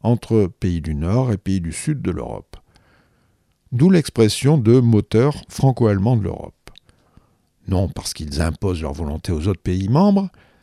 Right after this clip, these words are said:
mais parce que leur accord est indispensable et a souvent un effet d'entraînement sur l'ensemble de l'Union. La relation franco-allemande est actuellement en crise. Elle est déstabilisée en faveur de l'Allemagne du fait de sa prospérité économique.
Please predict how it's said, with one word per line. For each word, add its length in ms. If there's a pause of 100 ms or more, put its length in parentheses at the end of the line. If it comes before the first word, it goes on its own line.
(300)
mais 80
parce 200
que 100
leur 140
accord 300
est 120
indispensable 800
et 40
a 60
souvent 300
un 80
effet 180
d'entraînement 560
sur 160
l'ensemble 380
de 60
l'Union. 320 (1500)
La 120
relation 360
franco-allemande 880
est 220
actuellement 520
en 120
crise. 520 (540)
Elle 140
est 80
déstabilisée 840
en 100
faveur 300
de 60
l'Allemagne 480
du 100
fait 160
de 140
sa 120
prospérité 640
économique. 720